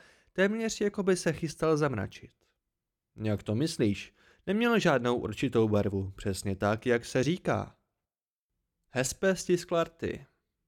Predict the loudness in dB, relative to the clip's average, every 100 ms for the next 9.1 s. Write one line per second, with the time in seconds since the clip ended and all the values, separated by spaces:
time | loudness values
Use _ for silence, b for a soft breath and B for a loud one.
0 | -10 -4 -2 2 4 4 2 0 -2 -2
1 | -6 b b b 0 0 2 -2 0 0
2 | 0 0 -2 0 -2 0 0 0 -2 -8
3 | -8 -6 -2 -2 0 -2 -2 -6 -10 _
4 | _ _ -12 -6 -4 0 2 2 2 -2
5 | -4 -6 -6 -6 -8 -6 -6 -2 -2 -4
6 | -12 _ _ _ _ _ _ _ _ _
7 | _ _ -2 2 2 2 -2 -4 -4 -2
8 | -4 -4 -2 -2 -4 -6 -6 -10 -16 -18